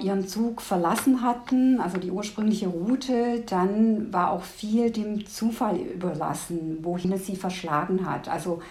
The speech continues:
viele hatten mal einen Plan, sie wollten dieses und jenes machen und dann war kein Dahinkommen. Und so haben viele auch ganz spontan ihre Reiseroute geändert.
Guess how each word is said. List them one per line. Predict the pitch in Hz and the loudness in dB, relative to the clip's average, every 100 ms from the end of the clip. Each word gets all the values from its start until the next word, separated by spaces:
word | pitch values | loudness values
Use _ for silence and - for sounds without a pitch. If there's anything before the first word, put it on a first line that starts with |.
| - - - - - | -18 -20 -20 -16 0
viele | 226 226 | 2 4
hatten | 214 208 226 | 2 2 2
mal | 196 180 | 4 2
einen | 156 160 175 | 2 0 -2
Plan, | 165 160 196 240 240 | -2 0 2 4 2
sie | 185 | 0
wollten | 190 180 185 180 | -2 0 0 0
dieses | 175 190 214 - | 0 -2 -2 -2
und | 175 | -2
jenes | 170 175 208 240 - | 0 2 4 2 -2
machen | 208 214 220 220 220 214 | -2 -2 2 2 4 2
und | 175 185 180 | 2 0 2
dann | 175 180 190 185 - | 2 4 4 2 0
war | 165 185 | 0 0
kein | 185 180 180 185 | -2 0 2 2
Dahinkommen. | 185 180 175 233 240 - 226 233 233 247 233 - - - - - - - | 0 -2 2 2 2 2 2 4 4 2 0 -10 -20 -20 -20 -20 -20 -18
Und | - 180 | -8 -4
so | 214 | -2
haben | 208 | -2
viele | 196 214 214 180 | 0 2 4 4
auch | 185 | 4
ganz | 185 - | 0 0
spontan | 208 185 180 175 196 - | -2 -4 -4 0 0 0
ihre | 185 185 180 160 | -2 0 -2 -2
Reiseroute | 143 156 180 196 196 190 - | -2 -2 0 -2 -4 -6 -6
geändert. | 185 175 - 139 151 139 139 - | -6 -6 -2 -2 -2 -2 -6 -8